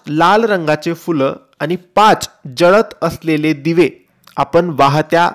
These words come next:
नदीमध्ये पाण्यात सोडल्याने आपल्याला धनप्राप्तीचे प्रबळ योग बनतात,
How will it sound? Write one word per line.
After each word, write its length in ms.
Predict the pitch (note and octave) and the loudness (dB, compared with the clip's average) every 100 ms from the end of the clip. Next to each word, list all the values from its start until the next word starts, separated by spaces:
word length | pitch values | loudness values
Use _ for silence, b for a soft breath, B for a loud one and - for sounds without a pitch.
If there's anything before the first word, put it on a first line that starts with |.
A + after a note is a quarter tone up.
| - | -6
नदीमध्ये 720 | C3 C3+ D3+ G#3 A3+ G3 C3+ - _ _ b b b - - _ | -6 0 2 2 0 2 0 -4 _ _ b b b -20 -20 _
पाण्यात 480 | E3+ D#3+ G#3+ G3 - - | 0 2 4 2 -2 -20
सोडल्याने 800 | - - D#3+ D3 E3+ D#3 D3 E3+ - | -6 0 0 2 0 0 -4 -8 -8
आपल्याला 460 | C#3 C#3+ C3+ D3+ D#3+ D3 | -6 -2 0 0 0 0
धनप्राप्तीचे 800 | G#3 G#3+ F3+ C#3+ - D3 - D3+ | 2 2 0 -2 -2 -8 -4 -8
प्रबळ 520 | - D#3+ D#3 G#3 A3 | -2 -2 2 4 4
योग 380 | F#3 E3 F#3+ F#3 | 4 4 6 6
बनतात, 440 | D#3+ C3 C#3 C#3 | 2 0 0 0